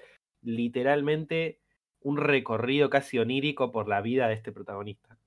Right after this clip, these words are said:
Y lo que a mí me, me lleva a destacarla es justamente esa articulación, ¿no? Entre, o sea, cómo se nos abre la puerta a ese recorrido. Porque no es una película como, bueno, no quiero tampoco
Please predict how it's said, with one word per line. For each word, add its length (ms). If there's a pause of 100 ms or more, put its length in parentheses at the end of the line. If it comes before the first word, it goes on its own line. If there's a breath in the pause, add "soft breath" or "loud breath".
(120)
Y 140
lo 140
que 80
a 40
mí 120
me, 560 (960)
me 140
lleva 240
a 40
destacarla 640 (1120)
es 100
justamente 680 (360)
esa 220
articulación, 680
¿no? 280 (100)
Entre, 600 (680)
o 80
sea, 280
cómo 540
se 140
nos 160
abre 160
la 160
puerta 340
a 60
ese 200
recorrido. 540 (580)
Porque 200
no 100
es 140
una 160
película 520
como, 540
bueno, 280
no 180
quiero 280
tampoco 640